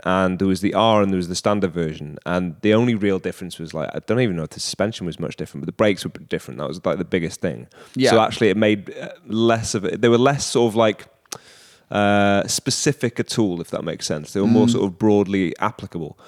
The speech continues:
Speaker 1: Whereas, yeah, with this, it, it's quite good that they're going, you know, this is the R S, and if you wanna show off and go, "I've got the highest spec version,"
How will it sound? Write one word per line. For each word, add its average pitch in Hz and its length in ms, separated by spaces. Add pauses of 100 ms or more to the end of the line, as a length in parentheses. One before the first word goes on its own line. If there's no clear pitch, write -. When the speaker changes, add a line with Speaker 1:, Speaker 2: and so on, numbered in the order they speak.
(160)
Speaker 1:
Whereas, 104 840
yeah, 104 260
with 101 260
this, 127 340
it, 123 160
it's 139 100
quite 190 380
good 190 340
that 127 140
they're 127 100
going, 120 580
you 127 120
know, 98 160
this 131 240
is 147 80
the 139 100
R 123 220
S, 87 340
and 107 400
if 110 180
you 123 120
wanna 123 220
show 127 260
off 175 260
and 131 100
go, 117 100
"I've 110 140
got 104 140
the 107 80 (160)
highest 120 380
spec - 340
version," 117 520